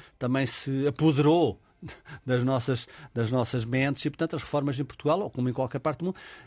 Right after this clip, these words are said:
na minha opinião, têm que ser muito cirúrgicas. Nós temos problemas como a saúde, nós temos problemas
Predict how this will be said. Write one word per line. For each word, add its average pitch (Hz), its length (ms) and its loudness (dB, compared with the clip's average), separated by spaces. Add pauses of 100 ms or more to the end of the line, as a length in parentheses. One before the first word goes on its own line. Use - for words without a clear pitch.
(140)
na 214 180 4
minha 196 220 4
opinião, 175 180 0
têm 208 80 -2
que 185 60 -2
ser - 60 -2
muito 214 160 -2
cirúrgicas. 170 600 -2
Nós 175 180 0
temos 226 240 -2
problemas 127 640 -2 (320)
como 156 200 2
a 147 40 4
saúde, 117 680 0 (280)
nós 143 120 -2
temos 170 180 -4
problemas 160 360 -2